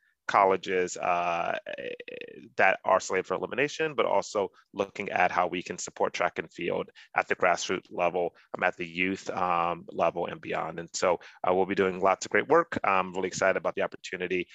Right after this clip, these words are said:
Um, we're just starting, so we're still building out the, uh, organizational scaffolding right now, but, um, you know, looking to make some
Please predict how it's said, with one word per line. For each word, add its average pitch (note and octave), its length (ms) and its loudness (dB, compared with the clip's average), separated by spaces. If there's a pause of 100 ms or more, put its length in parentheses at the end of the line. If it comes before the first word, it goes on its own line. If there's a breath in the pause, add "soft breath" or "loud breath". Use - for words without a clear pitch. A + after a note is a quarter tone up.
(140 loud breath)
Um, F2+ 120 0
we're F2+ 120 2
just G2+ 180 0
starting, G2+ 340 4
so F#2 140 -2
we're E2+ 60 -4
still G2+ 180 2
building F#2 400 0
out F2 240 0
the, F2+ 220 -6
uh, F2 220 -2
organizational F2 680 -4
scaffolding F2 720 -2 (300 loud breath)
right F#2 180 0
now, E2 440 2
but, E2 140 -2
um, E2 240 -2
you F2 60 -6
know, E2+ 160 -2
looking F#2 380 -4
to F2+ 260 -4
make F2 220 -4
some E2 320 -4